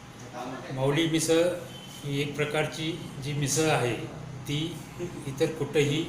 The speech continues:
मिळणार नाही तुम्हाला. साताऱ्यामध्ये फक्त एकच दालन आत्ता सुरू होत आहे. यामध्ये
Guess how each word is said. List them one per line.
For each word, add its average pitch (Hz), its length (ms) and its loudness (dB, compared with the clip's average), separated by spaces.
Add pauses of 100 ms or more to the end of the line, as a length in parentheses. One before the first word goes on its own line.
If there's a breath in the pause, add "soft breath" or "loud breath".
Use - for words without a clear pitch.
(380)
मिळणार 131 360 2
नाही 135 340 0
तुम्हाला. 113 360 -6 (720)
साताऱ्यामध्ये 147 640 2
फक्त - 360 0 (280)
एकच 165 340 2
दालन 139 320 4
आत्ता 131 180 2
सुरू 131 220 2
होत 127 240 2
आहे. 131 200 4 (1500)
यामध्ये 160 500 4